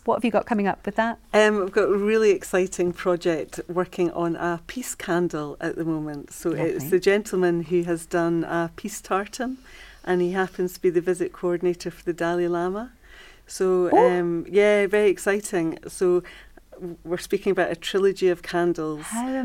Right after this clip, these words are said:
Speaker 1: amazing.
Speaker 2: about lighting the light and being the light. Um, so yeah, um, Victor has currently got a candle that he's away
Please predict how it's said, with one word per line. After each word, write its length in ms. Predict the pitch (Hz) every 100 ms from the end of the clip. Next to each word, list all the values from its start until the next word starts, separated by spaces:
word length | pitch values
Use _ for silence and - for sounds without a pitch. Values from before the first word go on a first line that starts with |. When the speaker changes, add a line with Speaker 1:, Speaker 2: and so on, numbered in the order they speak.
| 247
Speaker 1:
amazing. 340 | 285 320 349
Speaker 2:
about 240 | 226 180 175
lighting 380 | 175 175 - 170
the 80 |
light 500 | 160 160 165 165 165 170
and 80 |
being 300 | 165 165 170
the 60 | 165
light. 580 | 160 156 156 - - - - - - -
Um, 460 | - 165 165 160 160 -
so 140 | -
yeah, 220 | 185 175 170 -
um, 280 | 175 175 165
Victor 340 | - - -
has 120 | 180 165
currently 300 | 180 170 170
got 140 | -
a 40 |
candle 440 | - 190 185 175 170
that 140 | 175
he's 320 | 170 175 165 -
away 440 | 170 175 175 170